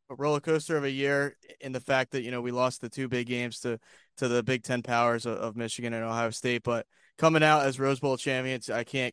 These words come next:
I can't complain too much. And it was definitely great to see a, a, a bowl victory. I mean, Jared, what, what do you think of, of the season and, and of that bowl game in particular?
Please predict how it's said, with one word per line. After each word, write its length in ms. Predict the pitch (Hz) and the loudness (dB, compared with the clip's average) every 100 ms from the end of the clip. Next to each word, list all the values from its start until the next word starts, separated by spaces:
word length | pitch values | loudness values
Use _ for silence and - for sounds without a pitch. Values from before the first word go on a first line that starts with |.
| - | -6
I 80 | 120 | -6
can't 220 | 139 123 | -4 -4
complain 320 | 120 135 127 | -6 -6 -6
too 180 | - 123 | -6 -2
much. 320 | 120 120 - | 0 0 -2
And 240 | 117 110 107 _ _ _ _ | -8 -8 -12 _ _ _ _
it 100 | 120 | 0
was 120 | 123 120 | 0 2
definitely 380 | 127 123 120 | 2 2 -4
great 300 | 110 123 117 | -4 -2 -2
to 100 | 120 | -4
see 240 | 113 120 117 | -6 -2 -2
a, 160 | 110 | -2
a, 340 | 98 - 104 104 _ _ _ - | -4 -6 -8 -8 _ _ _ -12
a 80 | |
bowl 260 | 107 117 113 | -4 -2 0
victory. 480 | 113 117 123 113 113 - | 0 -2 -2 -4 -4 -6
I 100 | 113 | -6
mean, 240 | 113 104 - | -6 -8 -12
Jared, 300 | - 131 123 | 0 4 4
what, 140 | 123 123 | 2 0
what 180 | 127 131 | -2 0
do 60 | |
you 40 | 127 | 0
think 240 | 135 123 | -2 -2
of, 200 | 123 113 - | -2 -4 -6
of 140 | 120 | -6
the 100 | 117 | -4
season 440 | 113 131 131 131 127 | -4 -2 -2 -2 -2
and, 220 | 120 117 | -2 -4
and 200 | - 117 | -6 -4
of 100 | 110 113 | -2 -2
that 180 | 113 | -4
bowl 180 | 113 113 | -2 -4
game 220 | 113 113 | -4 -6
in 100 | 113 | -8
particular? 580 | 110 - 117 113 113 110 | -10 -10 -8 -6 -6 -8